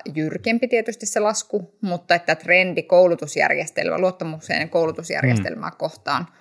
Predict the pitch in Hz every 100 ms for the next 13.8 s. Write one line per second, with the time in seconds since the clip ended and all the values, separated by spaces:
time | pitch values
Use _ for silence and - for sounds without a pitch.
0 | - - - 175 165 170 - - 151 160
1 | - 151 - 156 - 151 - 165 - -
2 | - _ - 165 165 139 - - - -
3 | 254 - - - - - - 180 175 -
4 | - - 196 196 - 180 - - _ -
5 | 170 170 - - - - 170 185 175 170
6 | - 165 - _ _ _ 180 165 - 165
7 | 151 156 165 151 - _ - - - _
8 | _ _ _ _ _ _ _ _ - 143
9 | - 151 151 - 185 208 208 214 196 202
10 | 202 196 202 196 - 196 - 208 196 196
11 | 170 _ 170 170 165 165 - 175 165 165
12 | 165 - 160 - 160 - 147 165 - 165
13 | 165 160 165 160 156 160 -